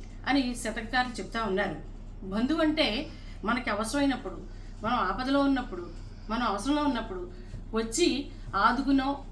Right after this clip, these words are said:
లేదా మన సహాయ సహకారాలు అందించిన వారే బంధువులు. కొందరు బంధువులు రాబంధువులా ఉంటారు. ఇక్కడ బంధువుకి మద్దతు ఇమ్మనే నేను చెప్పడం లేదు, కానీ ఈయన యొక్క విజ్ఞతను ఇక్కడ ప్రశ్నిస్తా ఉన్నాం.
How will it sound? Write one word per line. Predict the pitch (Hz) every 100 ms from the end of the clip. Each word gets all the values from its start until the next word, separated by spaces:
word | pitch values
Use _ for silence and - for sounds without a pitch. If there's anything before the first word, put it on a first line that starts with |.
| - -
లేదా | 214 226
మన | 262 247
సహాయ | 240 196 233
సహకారాలు | 240 240 233 226
అందించిన | 196 220 214 226
వారే | 220 220 208 - -
బంధువులు. | 185 185 175 156 143 - - - -
కొందరు | - 262 302
బంధువులు | 269 247 254 311 277 262 - - - 185
రాబంధువులా | 202 240 277 269 269 269
ఉంటారు. | 240 196 180 - - - - - - - - - - 240
ఇక్కడ | - 359 226 202 220 - - - -
బంధువుకి | 160 202 247 320 370 359
మద్దతు | 302 240 -
ఇమ్మనే | 294 285 302
నేను | 302 285
చెప్పడం | 254 220 240 247
లేదు, | 208 190 160 - - - - - - -
కానీ | 240 302 320 226 240 - - -
ఈయన | 247 302
యొక్క | 320 311
విజ్ఞతను | 247 214 339
ఇక్కడ | 359 311 226
ప్రశ్నిస్తా | 240 262 240 277
ఉన్నాం. | 220 233 220